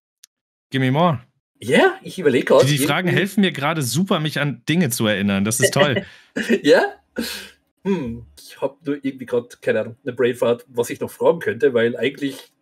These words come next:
Speaker 2: meine größten Sorgen, eben Multiplayer und eben das Momentum, die sind schon so ein bisschen behandelt worden, wo ich mir dann denke, „Wow, das klingt echt schon cool.“
Speaker 1: Ja, wir haben ja auch, äh, schon im Vorfeld gesagt, so, das wird jetzt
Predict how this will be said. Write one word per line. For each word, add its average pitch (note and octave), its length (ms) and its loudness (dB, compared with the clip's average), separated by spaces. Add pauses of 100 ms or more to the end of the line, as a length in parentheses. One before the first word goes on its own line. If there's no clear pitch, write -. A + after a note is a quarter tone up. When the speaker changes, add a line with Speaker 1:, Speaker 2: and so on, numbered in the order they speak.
(160)
Speaker 2:
meine C3+ 220 -4
größten E3+ 380 -4
Sorgen, F3 420 0
eben C#3 420 -8 (200)
Multiplayer D#3+ 720 4
und C3 180 -6
eben C#3 220 -4
das B2 160 -12
Momentum, C#3+ 500 -4
die B2+ 80 -10
sind - 180 -16
schon C#3+ 160 -8
so C3+ 120 -12
ein - 80 -20
bisschen - 340 -6
behandelt G#3+ 320 0
worden, D3+ 420 -2
wo C#3 80 -10
ich C#3 80 -12
mir C#3 80 -4
dann C3 80 -6
denke, C#3 380 -4
„Wow, G#3 380 2 (100)
das - 120 -20
klingt E3 280 -16
echt F#3+ 200 -10
schon E3 200 -8
cool.“ A3+ 300 0 (420)
Speaker 1:
Ja, B2 140 -2
wir C3+ 100 -2
haben C#3 140 0
ja D3 80 2
auch, C#3 300 -4
äh, B2 180 2
schon C#3 180 -2
im A#2+ 80 0
Vorfeld B2 400 -2
gesagt, A2+ 400 -2
so, G#2+ 80 -8
das G2+ 220 -4
wird B2+ 140 -2
jetzt B2+ 260 -2